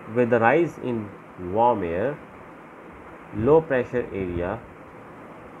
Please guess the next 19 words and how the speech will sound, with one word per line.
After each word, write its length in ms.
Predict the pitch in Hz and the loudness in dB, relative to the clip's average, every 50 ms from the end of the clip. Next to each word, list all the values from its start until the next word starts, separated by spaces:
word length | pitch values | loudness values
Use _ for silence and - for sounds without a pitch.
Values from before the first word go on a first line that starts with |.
| - - - - - - | -18 -18 -18 -14 -6 -2
in 200 | 139 151 156 131 | 0 0 2 2
the 100 | 127 120 - - | 2 0 -2 -4
upper 240 | 98 95 - - 87 | -8 -8 -6 -6 -8
layers 360 | 78 80 82 85 95 117 120 - - - - - - - - - - - - - - - - - - 107 101 | -6 -4 -4 -2 -2 -4 -4 -6 -12 -18 -20 -20 -20 -20 -20 -18 -18 -18 -18 -18 -18 -18 -18 -14 -10 -6 -2
gives 300 | 113 113 113 110 101 - - - - - - - - - - - - - - - - - - - - | 0 2 2 0 -2 -6 -14 -18 -18 -18 -18 -18 -18 -18 -20 -20 -20 -20 -20 -18 -18 -18 -8 -2 0
a 120 | 110 107 | 0 0
suction 640 | - - 143 131 135 - - - 131 127 123 120 - - - - - - - | 2 0 -2 -2 -2 -4 -6 0 0 0 0 -2 -6 -12 -18 -18 -12 -6 -4
effect 360 | 98 90 - - 143 156 156 - - - - - - - - - - - - - | -4 -4 -2 -2 -2 -2 -2 -6 -14 -18 -18 -18 -18 -18 -18 -18 -18 -14 -10 -8
to 100 | 117 104 | -6 -2
the 240 | 101 107 104 101 - - - - - - - - - - - - - - - - - - - - | 0 0 0 -2 -4 -8 -16 -18 -18 -18 -18 -18 -16 -16 -18 -18 -18 -18 -18 -18 -18 -14 -4 0
uprising 720 | - 151 147 - - 117 101 90 87 85 95 113 131 139 127 - - - - - - - - - - - - - 98 | 2 2 2 0 0 0 0 2 0 0 -2 -4 -4 -4 -6 -10 -16 -18 -18 -20 -20 -20 -18 -18 -18 -16 -14 -8 -2
warm 360 | 104 104 104 104 104 104 104 - - - - | 2 2 4 4 2 0 -2 -6 -12 -10 -6
air. 220 | 101 90 73 60 - - - - - - - - - - - - - - - - - - - - - - - - - - - - - - - - - - - - - - - - - - - - - - - - - | -2 -2 -2 -2 -6 -10 -16 -16 -16 -16 -16 -18 -18 -18 -18 -18 -18 -18 -18 -20 -20 -20 -18 -18 -18 -18 -18 -18 -18 -18 -18 -18 -18 -18 -18 -18 -18 -20 -20 -20 -20 -20 -20 -20 -20 -20 -20 -20 -20 -18 -10 -4 0
The 100 | 131 131 | 0 0
spinning 460 | - - 160 160 175 190 190 165 - - - - - - - - 107 110 | 0 2 2 2 4 4 2 0 -4 -8 -14 -18 -18 -18 -16 -14 -10 -8
motion 420 | 110 120 135 143 - - 165 156 | -4 -4 -4 -4 -2 0 2 4
of 200 | 156 151 139 131 - | 4 4 2 2 0
the 140 | 156 151 - - | -2 -2 -2 -2
earth 260 | 123 110 104 104 104 | -2 0 0 0 -2